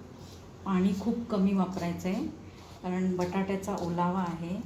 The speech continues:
थोडं थोडं घालत आपण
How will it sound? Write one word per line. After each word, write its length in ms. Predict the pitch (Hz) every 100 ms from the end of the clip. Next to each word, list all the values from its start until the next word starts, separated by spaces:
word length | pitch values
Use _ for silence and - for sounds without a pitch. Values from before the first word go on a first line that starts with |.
| - - - - - - - - - - - - - - - - - - - - - - - -
थोडं 200 | 196 185
थोडं 260 | 190 190 202
घालत 360 | 196 190 196 190
आपण 380 | 180 196 262